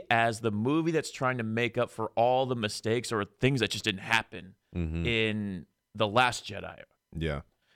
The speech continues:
Speaker 1: Because The Last Jedi, literally nothing happens. You could summarize The Last Jedi as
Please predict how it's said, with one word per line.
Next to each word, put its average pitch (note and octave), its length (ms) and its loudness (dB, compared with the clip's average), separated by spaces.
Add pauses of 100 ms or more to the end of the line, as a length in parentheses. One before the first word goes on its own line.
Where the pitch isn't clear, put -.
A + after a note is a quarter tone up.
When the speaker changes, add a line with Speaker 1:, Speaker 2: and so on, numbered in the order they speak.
(140)
Speaker 1:
Because B2 360 2
The A2+ 100 0
Last E3+ 360 0
Jedi, C3+ 460 2 (360)
literally E3+ 480 2
nothing G#2+ 340 -2
happens. D#2+ 520 -12
You C#3 100 0
could C3+ 280 -2 (200)
summarize F3 600 2
The C3 60 -2
Last C3 300 2
Jedi A#2 440 4
as A2 520 2